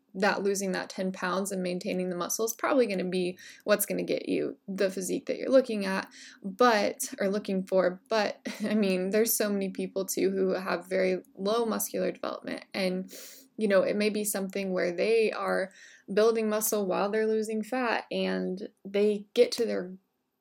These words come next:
goal over time without it necessarily being ten pounds down on the scale. And it just really depends, but it's just something to consider. And that's why it's so important to not get too zoned in on a, on a specific number,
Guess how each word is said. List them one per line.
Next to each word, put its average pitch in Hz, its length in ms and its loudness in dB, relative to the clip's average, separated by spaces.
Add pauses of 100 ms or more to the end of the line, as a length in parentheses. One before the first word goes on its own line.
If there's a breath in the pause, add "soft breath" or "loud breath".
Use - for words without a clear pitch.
goal 226 380 8
over 190 220 0
time 190 360 -2
without 196 340 -2
it - 100 -2
necessarily 185 600 -4
being 247 320 -2
ten - 200 -12
pounds - 260 -10
down - 180 -6
on - 120 -10
the - 80 -6
scale. - 280 -4
And 202 100 0
it 240 120 -4
just 277 240 0
really 254 200 4
depends, 196 540 -4
but 202 360 -4 (640)
it's 302 180 -2
just 330 180 2
something 226 280 2
to 233 100 2
consider. 202 500 0
And 202 100 0
that's 190 220 -4
why 202 140 0
it's - 200 -2
so 190 200 0
important 196 480 -2
to 202 100 -4
not 190 200 -4
get 196 200 -2 (480 loud breath)
too 240 240 6
zoned 220 340 2
in 190 240 2
on 214 160 -2
a, 190 260 0 (120)
on 202 160 -2
a 196 60 -4
specific 202 600 -4
number, 269 560 -2